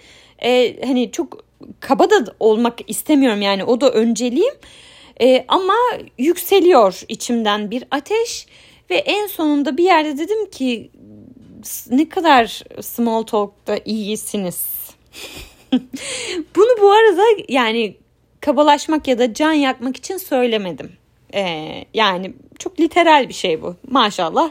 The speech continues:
small talk'ta gerçekten çok iyiydi kendisi. E, tabii biraz bu bozuldu gibi yani, a-, onun nasıl bir şeyde, e,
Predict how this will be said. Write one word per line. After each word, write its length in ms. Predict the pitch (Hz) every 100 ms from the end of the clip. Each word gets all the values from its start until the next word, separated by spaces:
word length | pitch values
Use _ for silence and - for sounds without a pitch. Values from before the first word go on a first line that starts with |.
| -
small 360 | - 269 202
talk'ta 300 | 185 165 -
gerçekten 540 | 269 247 - - 302 339
çok 240 | 294 226
iyiydi 300 | 185 180 143
kendisi. 520 | - 170 165 175 - 415 - _ - - - - - - _
E, 400 | 247 269 269 269 262
tabii 300 | 403 403 349
biraz 320 | 381 359 277 240 -
bu 300 | 233 294 247
bozuldu 400 | 330 294 320 285
gibi 180 | 254 202
yani, 300 | 175 185 190
a-, 200 | 180 -
onun 380 | 226 226 226 233
nasıl 320 | 254 254 220
bir 160 | 214 -
şeyde, 440 | 254 202 196 196
e, 640 | - 175 190 180 185 190